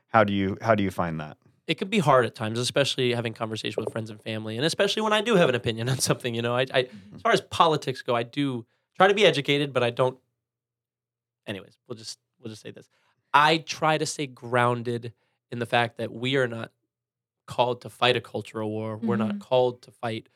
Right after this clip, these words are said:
Speaker 2: a war here and now. We're called to s-, fight a spiritual war,
Speaker 1: Mm-hmm.
Speaker 2: and it's an eternal battle. And, and so what I tend to do is, especially when we see things that are fear, fearful, or especially when we're faced with things that are, that are concerning, is to,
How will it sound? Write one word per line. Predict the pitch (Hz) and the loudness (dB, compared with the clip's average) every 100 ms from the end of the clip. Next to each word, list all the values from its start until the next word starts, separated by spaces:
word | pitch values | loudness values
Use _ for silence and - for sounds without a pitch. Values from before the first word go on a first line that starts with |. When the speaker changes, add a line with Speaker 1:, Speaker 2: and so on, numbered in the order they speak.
| _ _ _ _ _ - | _ _ _ _ _ -6
Speaker 2:
a | |
war | 110 113 113 | 0 2 2
here | 123 120 | 2 2
and | 117 | 2
now. | 113 | 0
We're | 113 | -2
called | - 139 | -2 -2
to | 143 | -2
s-, | - | -6
fight | - 123 | -2 -2
a | 120 | -2
spiritual | - 139 135 107 | 0 0 0 -4
war, | 110 - _ _ _ - | -6 -10 _ _ _ -14
Speaker 1:
Mm-hmm. | 90 | -6
Speaker 2:
and | 117 | -4
it's | 113 120 | -4 -4
an | |
eternal | 117 - 139 123 | -2 2 4 4
battle. | 113 110 113 - _ _ _ _ _ | 2 -2 -6 -12 _ _ _ _ _
And, | 127 117 113 | -4 -2 -6
and | - 117 | -8 -6
so | 110 123 113 113 - _ _ _ _ | -2 -2 0 -4 -8 _ _ _ _
what | 123 123 | 0 2
I | 113 | 0
tend | 110 151 156 | -4 -6 -6
to | 135 | -8
do | 113 131 131 120 | -6 -4 -2 -2
is, | 117 107 - _ _ _ _ _ | -6 -10 -16 _ _ _ _ _
especially | - 143 147 139 | -2 2 2 2
when | 123 113 | 0 -2
we | 107 | -4
see | - | -6
things | 117 113 110 | -8 -10 -10
that | 110 | -10
are | 107 | -6
fear, | 131 120 | 0 0
fearful, | - _ 143 131 113 | -2 _ -2 -2 -4
or | 110 | -10
especially | - 139 - 123 | -8 -6 -6 -6
when | 113 | -6
we're | 110 101 - _ | -8 -10 -16 _
faced | 135 127 | -2 -2
with | 123 - | -6 -8
things | 117 110 | -8 -6
that | 110 | -6
are, | 107 - _ _ _ _ _ | -8 -12 _ _ _ _ _
that | 123 | 2
are | 113 107 107 | 2 0 -6
concerning, | - 123 - 143 139 120 113 | -8 -4 0 4 4 2 -4
is | 107 - | -10 -8
to, | 117 110 | -8 -8